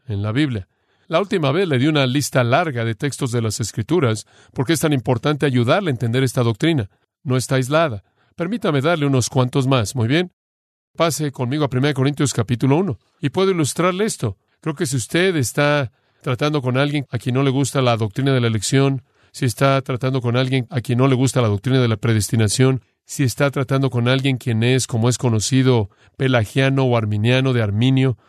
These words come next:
quien negó esta doctrina, si usted está tratando con estas personas, aquí hay un pasaje que realmente los detiene en frío.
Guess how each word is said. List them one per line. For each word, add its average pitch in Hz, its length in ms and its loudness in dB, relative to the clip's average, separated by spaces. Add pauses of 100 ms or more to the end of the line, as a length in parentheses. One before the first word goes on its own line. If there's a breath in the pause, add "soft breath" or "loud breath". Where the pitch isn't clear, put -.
(260 soft breath)
quien 131 180 2
negó 120 220 2
esta 131 160 -2
doctrina, 123 520 0 (220 soft breath)
si - 180 -2
usted 190 220 2
está 175 220 0
tratando 156 380 -2
con 131 100 0
estas 139 240 0
personas, 123 540 0 (280 soft breath)
aquí 127 200 0
hay 196 80 2
un 180 80 -4
pasaje 151 380 -2
que 127 140 -2
realmente 151 480 0
los 123 200 2
detiene 143 500 0
en 120 100 0
frío. 120 460 0